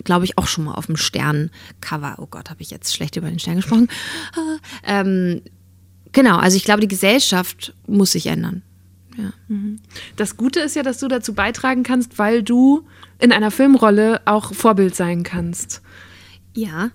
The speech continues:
Speaker 2: Gibt es, gibt es eine Frauenrolle, die du
Speaker 1: <clears throat>
Speaker 2: gerne mal spielen würdest? Oder irgendwie, weil da ja auch ganz oft darfst du trotzdem nur die Frau sein, in die sich der Held verliebt.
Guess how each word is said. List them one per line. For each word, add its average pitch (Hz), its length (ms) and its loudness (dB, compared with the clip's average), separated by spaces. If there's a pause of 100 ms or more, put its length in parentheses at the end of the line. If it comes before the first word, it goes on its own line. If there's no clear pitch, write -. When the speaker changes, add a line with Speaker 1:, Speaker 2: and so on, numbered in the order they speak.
(120)
Speaker 2:
Gibt 226 220 0
es, 302 200 4
gibt 233 180 -2
es 277 120 4
eine 247 120 6
Frauenrolle, 254 640 4
die 247 100 6
du 277 100 6
Speaker 1:
<clears throat> - 0 -
Speaker 2:
gerne 247 220 4
mal 226 120 4
spielen 254 400 2
würdest? 285 380 0
Oder 214 180 0
irgendwie, 214 500 2
weil 214 340 4 (400)
da 214 140 4
ja 247 180 6
auch 294 160 2
ganz 269 300 2
oft - 320 2 (320)
darfst 240 240 0
du 220 60 -8
trotzdem 254 480 -4
nur 247 360 0 (380)
die 240 80 0
Frau 233 240 0
sein, 226 220 0
in 208 100 0
die 208 100 -4
sich 196 140 -6
der 196 100 -6
Held 180 200 -6
verliebt. - 540 -12